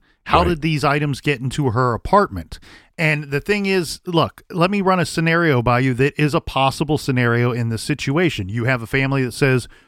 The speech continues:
Speaker 1: "Our loved one did not do drugs. We, we, or at least to our knowledge, did not do drugs."
Speaker 2: Right.
Speaker 1: And we have a man here who says that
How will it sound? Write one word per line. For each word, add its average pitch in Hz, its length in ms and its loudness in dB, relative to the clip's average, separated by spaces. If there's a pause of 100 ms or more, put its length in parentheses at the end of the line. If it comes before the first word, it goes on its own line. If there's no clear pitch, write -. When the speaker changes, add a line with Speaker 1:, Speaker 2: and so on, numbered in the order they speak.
(120)
Speaker 1:
"Our 127 180 0
loved 131 280 -2
one 139 200 0
did 135 160 -2
not 139 220 0
do 139 160 0
drugs. 120 420 0
We, 135 160 -2
we, 123 240 -4 (320)
or 156 220 4
at 127 80 -2
least 156 320 0
to 160 140 4
our 170 160 4
knowledge, 120 560 2 (260)
did 131 200 -2
not 135 280 0
do 123 400 2 (160)
drugs." - 600 0 (120)
Speaker 2:
Right. 78 240 -4 (180)
Speaker 1:
And 131 520 -2
we 123 240 -4
have 123 500 0
a 117 500 2
man 165 460 2
here 120 300 -4
who 131 160 -2
says 131 320 -4
that 127 240 -2